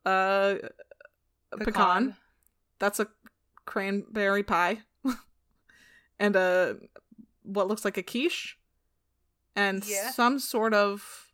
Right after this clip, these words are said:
Speaker 1: flourless chocolate something that I'm gonna go with. <laughs>
Speaker 2: I'm gonna go with pecan.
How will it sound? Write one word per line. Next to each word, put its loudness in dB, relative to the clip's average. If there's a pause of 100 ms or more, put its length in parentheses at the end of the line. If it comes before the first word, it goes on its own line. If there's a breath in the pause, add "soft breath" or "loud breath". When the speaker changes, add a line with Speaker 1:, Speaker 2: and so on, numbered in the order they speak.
(920)
Speaker 1:
flourless 2
chocolate 0
something -8
that -6
I'm -6
gonna -10
go -2
with. -4
<laughs> -18
Speaker 2:
I'm -12
gonna -8
go -2
with -8
pecan. -8